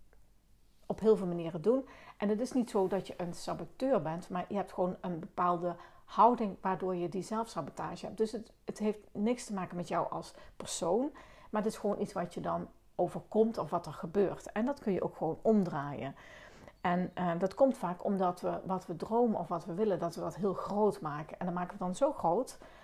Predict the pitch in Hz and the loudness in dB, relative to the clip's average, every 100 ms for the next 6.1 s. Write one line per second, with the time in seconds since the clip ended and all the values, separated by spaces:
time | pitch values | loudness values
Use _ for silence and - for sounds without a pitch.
0 | - - 196 190 185 - 233 214 - 190 | -20 -8 -6 -2 0 2 2 0 -2 -2
1 | 180 175 180 156 160 - - 175 165 170 | -2 -4 -4 -2 -4 -4 -4 -2 -2 -4
2 | 170 - - 247 - - 170 143 147 - | -10 -6 0 0 0 -6 -6 -6 -6 -6
3 | 180 165 190 175 170 196 185 208 254 - | -4 -4 -4 -2 -2 0 2 2 2 -2
4 | 156 - - - - 147 156 - - - | -4 -4 -4 -8 -8 -4 -4 -6 -12 -18
5 | - - - - - 196 175 180 180 185 | -20 -20 -20 -20 -2 2 2 0 0 2
6 | 185 | 4